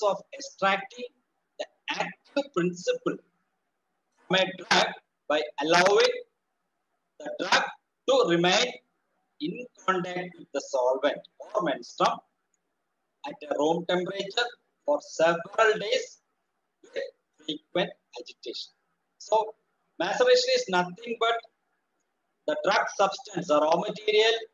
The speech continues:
is made in contact with the menstruum or solvent for a long period of time, maybe for several days.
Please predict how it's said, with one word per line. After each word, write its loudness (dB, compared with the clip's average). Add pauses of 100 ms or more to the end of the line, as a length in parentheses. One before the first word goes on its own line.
(200)
is -4 (1800)
made 4 (140)
in -4 (240)
contact -2 (260)
with -8
the 0
menstruum 0 (180)
or -12
solvent 0 (480)
for -2
a 0
long 4
period 0
of 2
time, -10 (840)
maybe 0 (160)
for 2 (120)
several -2
days. -4